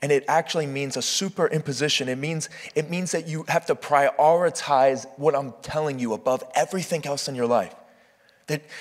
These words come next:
that this is the priority, that you contend earnestly. Now, it, it, you gotta make sure when you read scripture, you read, you gotta read every word. It says, "I found it necessary to write to you, exhorting you to contend earnestly for the faith."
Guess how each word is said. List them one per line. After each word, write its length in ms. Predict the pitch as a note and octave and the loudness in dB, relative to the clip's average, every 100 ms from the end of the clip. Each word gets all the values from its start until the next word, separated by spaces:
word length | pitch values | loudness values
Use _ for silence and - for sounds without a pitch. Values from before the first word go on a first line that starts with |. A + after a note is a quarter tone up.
| - | -2
that 160 | - - | -2 2
this 200 | F3+ F#3 | 0 0
is 120 | D3 | -2
the 100 | D#3 | -2
priority, 560 | - C#3+ D3 D#3+ D3+ C3+ | 2 4 6 6 4 0
that 220 | C#3 D#3+ | -2 -4
you 80 | C#3 | -6
contend 760 | D3+ C#3 - - F#3 G3+ G3 - - | -8 -8 -10 0 0 0 -4 -8 -4
earnestly. 640 | F#3+ G3+ E3 - A2+ F2+ - - - - | 0 2 0 -4 -6 -10 -12 -16 -16 -2
Now, 160 | E3+ D#3 - | 2 2 0
it, 120 | D3 F3+ | -6 -4
it, 180 | F3 | -2
you 60 | E3+ | 4
gotta 300 | G3 F#3 - - | 6 6 4 -2
make 200 | D#3 F#3 | -4 -2
sure 160 | - F#3 | 0 -2
when 100 | F3 | -2
you 80 | D3+ | -2
read 220 | F#3 E3+ | -4 -2
scripture, 440 | - G3 - C3 | 0 0 0 -2
you 200 | C3 C#3 | -2 -4
read, 340 | C3 E3+ F3 C#3+ | -2 -2 -2 0
you 80 | |
gotta 220 | D3+ D#3 C3+ | 4 4 4
read 260 | D#3 D#3+ - | -2 -2 2
every 220 | D3 D3 | 4 4
word. 200 | C3+ B2+ | 6 6
It 100 | A2 | 4
says, 200 | C3+ A#2+ - - - | 0 -4 -10 -14 -4
"I 80 | B2+ | -4
found 340 | - E3 F#3+ | 2 4 4
it 100 | F#3+ | 4
necessary 340 | D3 D#3+ E3 D3+ | 2 2 2 2
to 80 | C3+ | 2
write 300 | C3 C#3+ C#3 | 4 4 2
to 100 | C#3+ | -4
you, 40 | |
exhorting 540 | C3 A2+ C#3 C#3+ D#3 C#3 | -4 -2 0 2 2 -2
you 140 | C3 | -2
to 100 | A#2+ | -4
contend 380 | - - C#3 C3+ - | -6 -4 -2 -2 -2
earnestly 440 | D#3 D3+ D3 C#3+ | 0 0 0 0
for 400 | C3 - E3+ E3+ | -2 -6 -4 -2
the 160 | D3+ C3+ | 0 -2
faith." 880 | - - - F#3+ - - - - | -2 -10 4 4 4 -12 -16 -16